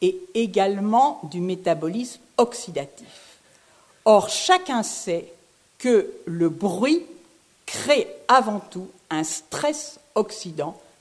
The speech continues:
sur les cellules en général et sur les cellules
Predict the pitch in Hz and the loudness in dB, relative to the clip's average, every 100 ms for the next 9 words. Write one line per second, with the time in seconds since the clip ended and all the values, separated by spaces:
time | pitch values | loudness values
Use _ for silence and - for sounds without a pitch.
0 | _ _ - - 240 233 247 - - 175 | _ _ -18 -8 -4 -4 -6 -10 -8 -2
1 | 220 - 196 180 156 147 139 131 123 143 | -2 -2 -8 -6 -8 -8 -10 -10 -10 -10
2 | 165 _ _ 208 196 - 160 156 - 139 | -12 _ _ -2 -2 -8 -8 -8 -12 -14
3 | 147 | -14